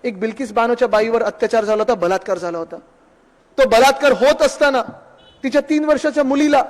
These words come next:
तिच्या डोळ्यासमोर चिरडून मारून टाकलं होतं, दगड, दगडावर डोकं तिचं आपटलं होतं त्या मुलीचं आणि मारून टाकलं होतं. सुप्रीम कोर्टाने सजा सुनावली, जन्मठेप झाली त्या बलात्कारांना.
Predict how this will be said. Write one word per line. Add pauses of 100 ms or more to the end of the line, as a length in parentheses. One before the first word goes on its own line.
(360)
तिच्या
डोळ्यासमोर
चिरडून
मारून
टाकलं
होतं,
दगड, (140)
दगडावर
डोकं
तिचं
आपटलं
होतं
त्या
मुलीचं
आणि
मारून
टाकलं
होतं. (1700)
सुप्रीम
कोर्टाने
सजा
सुनावली, (580)
जन्मठेप
झाली
त्या
बलात्कारांना.